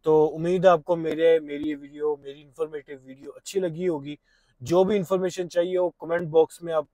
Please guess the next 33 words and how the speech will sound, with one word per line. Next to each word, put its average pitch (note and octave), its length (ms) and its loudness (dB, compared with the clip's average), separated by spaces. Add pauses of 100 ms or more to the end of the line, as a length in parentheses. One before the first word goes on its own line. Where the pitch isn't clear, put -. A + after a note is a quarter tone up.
(160)
ज़रूर C#3 320 -4
मुझे E3 280 -4
पू-, D3 260 -20
अ, C#3+ 480 -4
सो C3+ 360 -12
क्वेश्चन E3+ 380 -10
करें, E3 240 0 (380)
मैं D3+ 80 0
उसका D#3+ 280 -2
इंशाल्लाह C#3 600 0
जवाब A#2+ 500 -8
दूंगा D#3+ 380 0
आपको। D3+ 400 0 (320)
और C#3+ 160 4
अगली F3 300 0
वीडियो F3 320 -2
किस - 260 -8
मौजू F#3 280 0
पे F3+ 100 -2
होनी E3+ 200 -2
चाहिए D#3+ 280 -4
ये E3 60 -2
भी G3 140 -2
आपने F3+ 280 4
मुझे E3+ 220 -12
बताना D3 420 -2
है। C#3+ 60 -6 (400)
मिलते E3+ 260 -4
हैं F#3+ 80 4
आपसे E3+ 380 2
अगली D#3+ 240 2
वीडियो C#3 380 -4
में, C3+ 120 -6